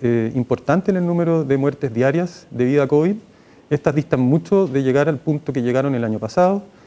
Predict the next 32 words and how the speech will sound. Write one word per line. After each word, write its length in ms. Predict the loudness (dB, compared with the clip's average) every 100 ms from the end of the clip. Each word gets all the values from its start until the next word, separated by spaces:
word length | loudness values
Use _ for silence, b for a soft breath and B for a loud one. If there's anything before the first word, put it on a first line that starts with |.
| B -4
y 60 | 0
eso 120 | 2
también, 480 | 2 2 2 2 -2
si 180 | -6 -2
bien 300 | 0 0 -2
es 120 | -8
simplemente 420 | -6 -2 0 -2 -2
una 80 |
asociación, 560 | -4 -6 -8 -2 -2 -2 -8 B B
llama 240 | -2 0 2
la 80 | 2
atención 480 | 0 0 0 0 -2
y 80 | -4
podría 280 | -2 0 0
tener 260 | 0 -2
que 100 | 0
ver 240 | 0 0 -2 -18 b b -16 -2
con, 340 | 0 2 -2 -4
eh, 360 | -2 -2 -4 -6
la 100 | -6
vacunación. 480 | -4 -6 -10 -12 -16 -20 _ _ _ _ _ _ B B B B B B B B B
En 80 | 0
resumen, 640 | 2 4 6 6 4 0 -2
eh, 220 | 2 2 0 -12 -20 -12
lo 140 | -6 0
que 80 | 0
les 80 |
quiero 160 | 0 0
mostrar 240 | 0 0
acá 340 | 2 2 2 -2
es 140 | -8
que 300 | -6 -2 -2